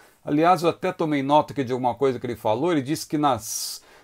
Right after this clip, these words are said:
nas suas linhas a Bíblia é insuficiente, mas nas entrelinhas ela, é, explode, promovendo uma grande revolução, uma grande transformação no mundo, ou seja, sugerindo que o texto bíblico em si,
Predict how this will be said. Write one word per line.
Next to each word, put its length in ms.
nas 200
suas 320
linhas 440
a 80
Bíblia 300
é 40
insuficiente, 880
mas 140
nas 180
entrelinhas 1000
ela, 720
é, 180
explode, 920
promovendo 520
uma 120
grande 320
revolução, 640
uma 160
grande 280
transformação 680
no 100
mundo, 240
ou 80
seja, 340
sugerindo 960
que 100
o 60
texto 540
bíblico 440
em 120
si, 480